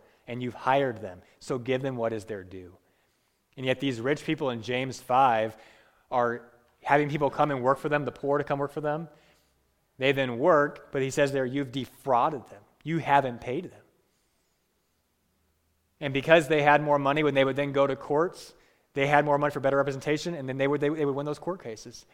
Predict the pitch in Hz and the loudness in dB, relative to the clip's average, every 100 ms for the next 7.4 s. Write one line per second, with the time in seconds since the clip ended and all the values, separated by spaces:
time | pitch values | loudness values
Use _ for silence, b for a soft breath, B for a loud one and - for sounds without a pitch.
0 | b - 139 127 165 156 156 151 139 139 | b -8 -6 0 2 2 0 -2 -2 2
1 | 143 147 143 135 135 139 143 123 131 127 | 2 2 0 0 2 2 0 0 0 0
2 | 135 123 113 123 - _ _ _ _ _ | -4 -12 -14 -16 -20 _ _ _ _ _
3 | _ _ _ _ _ 135 131 143 147 165 | _ _ _ _ _ 0 0 0 -4 -4
4 | 143 127 - - 120 - 127 151 147 - | -4 -6 -10 -12 -10 -8 -6 -2 -2 -2
5 | 131 120 113 B B B B B B _ | -2 -2 -4 B B B B B B _
6 | _ _ _ _ _ _ _ _ 120 110 | _ _ _ _ _ _ _ _ -2 -2
7 | 104 107 104 101 | -4 -12 -14 -20